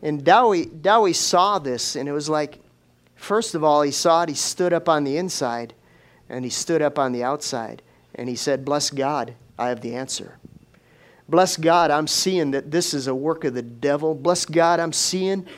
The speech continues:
that healing is a work of God." As he's seeing this very thing, a knock came at his door that this young girl in his church, her name was Mary,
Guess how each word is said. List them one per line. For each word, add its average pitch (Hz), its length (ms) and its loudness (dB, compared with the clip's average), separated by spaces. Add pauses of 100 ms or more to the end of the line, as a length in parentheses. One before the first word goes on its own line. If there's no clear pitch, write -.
(200)
that 147 300 0 (180)
healing 151 760 2
is 135 200 -4
a 139 40 2
work 135 220 -2
of 123 160 -16
God." 143 400 -4 (420)
As 139 160 -2
he's 160 180 -2
seeing 226 360 2
this 156 180 2
very 160 260 2
thing, 180 260 -2
a 151 60 -2
knock 143 300 0
came 151 200 -6
at 143 140 0
his 123 140 -6
door 156 320 2
that 127 360 -6
this 131 200 -8
young 147 200 0
girl 156 280 -2
in 139 80 -4
his 123 140 -8
church, 170 260 -8
her 143 80 -8
name 127 180 -4
was 117 100 -8
Mary, 143 420 -4